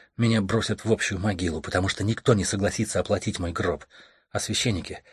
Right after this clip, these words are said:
сочтут, что я слишком много грешила и не заслуживаю погребения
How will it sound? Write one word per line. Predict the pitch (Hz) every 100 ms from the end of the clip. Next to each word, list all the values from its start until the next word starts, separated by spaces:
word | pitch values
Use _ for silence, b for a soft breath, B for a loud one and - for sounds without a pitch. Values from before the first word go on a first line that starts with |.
| b b
сочтут, | - 127 - 165
что | - 135
я |
слишком | 113 - 113 - 104
много | 113 101 95
грешила | 95 104 - - 98
и | - 110
не | 98
заслуживаю | 87 87 - 110 95 85 90
погребения | - 95 101 82 78 71